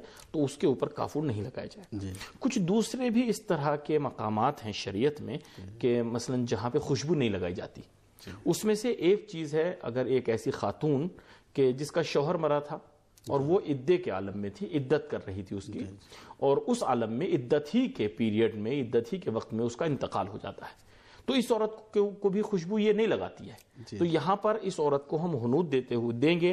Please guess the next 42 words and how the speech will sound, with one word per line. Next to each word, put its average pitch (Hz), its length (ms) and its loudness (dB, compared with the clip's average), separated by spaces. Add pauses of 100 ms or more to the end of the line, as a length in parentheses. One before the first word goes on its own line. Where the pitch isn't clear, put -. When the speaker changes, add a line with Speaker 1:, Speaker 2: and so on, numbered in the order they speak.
(280)
Speaker 1:
یعنی 143 140 4
کافور 139 440 0
لگائیں 131 320 2
گے 196 60 0
یا 202 80 6
نہیں 180 140 2
لگائیں 101 320 -2
گے، 131 60 0
اس 127 60 -4
کو 127 100 -2
واضح 95 200 -2
کیجیے۔ - 320 -20 (640)
Speaker 2:
دیکھیے، 170 260 2
حنوط 143 520 4
جو 151 340 4
ہے 151 300 2 (280)
ہر 156 140 2
میت 131 420 2
کا 147 120 4
واجب 107 440 -2
ہے۔ 90 80 -14 (160)
Speaker 1:
جی۔ - 180 -8 (1040)
Speaker 2:
چاہے 120 200 2
وہ 120 120 4
مرد 139 460 2
کی 147 120 0
ہو، 143 480 2
چاہے 120 440 2 (140)
عورت 107 380 0
کی 95 140 -12
ہو۔ 123 60 -4
Speaker 1:
جی۔ 113 160 -6 (1000)
Speaker 2:
بعض 175 280 2
اوقات 175 460 0
عورتوں 135 460 2
کے 156 180 4
لیے 151 300 4
خوشبو 143 640 2
کا 160 160 0
استعمال 127 880 2
حرام 120 540 -2
ہے۔ 90 120 -16